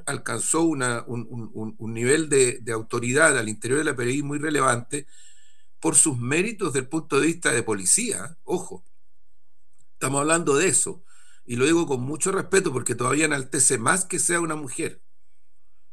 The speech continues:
porque aquí hay una situación donde una persona que tenía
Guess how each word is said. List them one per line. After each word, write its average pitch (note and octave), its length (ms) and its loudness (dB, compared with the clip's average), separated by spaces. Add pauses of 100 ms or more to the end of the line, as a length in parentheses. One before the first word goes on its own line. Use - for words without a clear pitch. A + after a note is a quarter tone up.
porque A#2 460 -2
aquí C#3+ 440 2
hay C#3 260 4
una C3 200 -4
situación C3 540 0
donde B2 380 -2
una B2 200 0
persona C#3 420 -2
que A2+ 120 -4
tenía C3+ 440 -2